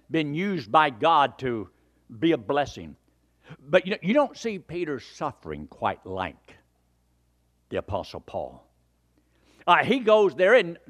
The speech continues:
nobody wants to kill him. They wanted to be saved.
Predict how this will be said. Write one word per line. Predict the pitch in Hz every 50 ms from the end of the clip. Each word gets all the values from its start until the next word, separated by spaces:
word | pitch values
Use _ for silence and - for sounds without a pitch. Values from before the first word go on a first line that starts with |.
| _ _ _ _ -
nobody | 135 147 170 202 254 294 466 466 370 254 269 -
wants | 392 254 247 285 403 - -
to | 311
kill | 320 - - 427 415 349 370
him. | 320 381 370 240 233 339 285 - _ _ _ _ _ _ _ _ _ _ _ _ _ _ _ _ _ _ _ _ _ _ _ _ _ _ _ _ _ _ _ _
They | - 131 196 233 302
wanted | 277 226 226 233 226
to | 247
be | 240 262 294
saved. | - - 440 453 453 403 214 - - - -